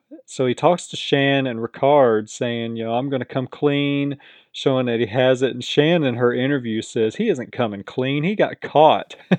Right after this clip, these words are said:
<laughs> which was a good line. So Shan at this point is all about voting J D out,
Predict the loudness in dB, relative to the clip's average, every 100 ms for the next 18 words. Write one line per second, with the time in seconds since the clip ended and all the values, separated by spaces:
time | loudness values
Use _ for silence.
0 | 6 4 2 -16 -18 -20 -8 -2 0 2
1 | 2 6 6 6 4 4 4 2 -2 -10
2 | -18 -20 _ _ _ _ 2 6 6 4
3 | 2 4 6 4 2 0 -2 -4 -2 -2
4 | 2 6 6 6 2 4 4 4 0 0
5 | 0 0 -4 -6 -8 -6 -4 -4 -8 -12